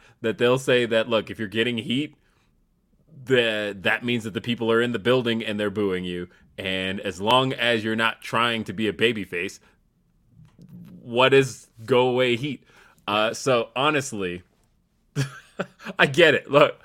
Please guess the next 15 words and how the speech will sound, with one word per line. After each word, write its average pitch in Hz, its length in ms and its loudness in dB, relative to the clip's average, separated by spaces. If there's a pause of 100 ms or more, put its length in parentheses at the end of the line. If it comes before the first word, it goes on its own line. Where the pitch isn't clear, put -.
(160)
Jeff, 165 440 2 (240)
I'm 147 180 2
definitely 160 520 2
fully 170 440 0
being 147 300 0
worked 127 280 -2
by 110 160 2
Jeff 107 280 0
Jarrett. 92 320 -4
I 120 240 2
understand 127 760 0
that 95 240 -4
when 104 180 -4
I 98 140 -4
say 95 480 -4